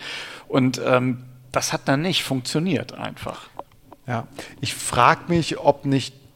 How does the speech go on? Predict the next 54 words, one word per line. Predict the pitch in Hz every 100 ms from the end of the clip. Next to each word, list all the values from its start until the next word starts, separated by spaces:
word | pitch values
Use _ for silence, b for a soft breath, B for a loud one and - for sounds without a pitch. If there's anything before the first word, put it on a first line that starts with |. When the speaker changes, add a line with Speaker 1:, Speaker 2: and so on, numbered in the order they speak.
| -
Speaker 2:
doch, | 139 147
also | 143 139
du | 151
hast | 143 165
das | -
sehr, | 151 143
sehr | 135 127
deutlich | 123 147 170 156
jetzt | 156
hier | 165 165
auf, | 160 156
aufgrund | 139 - 147
deiner | 151 147
Erfahrung | 147 147 151 147 147 B B B
skizziert, | - 143 156 151
dass | 127
es | 120 - - - - -
so | 160 131
rum | 143 135
nicht | 151 -
geht, | 185 185
also | 120 120 127 135 -
dass | - 120 -
der | 110
Vertrieb | 120 117 - 147 -
sich | 135 123 - - _
deutlich | 123 127 131 -
schwerer | 123 131 143 135
tut | - 147 143 - -
mit, | 123 123 -
äh, | - 113 113 113 - B
marketingbezogenen | - 127 - 147 131 - 147 139 135 131 135 139
Zielen. | - 156 156 202 233 B B B B B
Sehe | 120 113 156
ich | - 156 -
grundsätzlich | - 139 185 196 185 151 135
auch | - 143 165
so. | 175
Ich | 147
frag | - 165 165
mich | 127
nur, | 151 175 -
ob | 151 156
ni-, | 156 -
ob | 147
es | 143
nicht | 151 143 -
auch | 139 135 -
Branchen | 127 139 143 165
gibt, | 143 151 -
in | 135
denen | 139 139
es | 127
vielleicht | - 131 135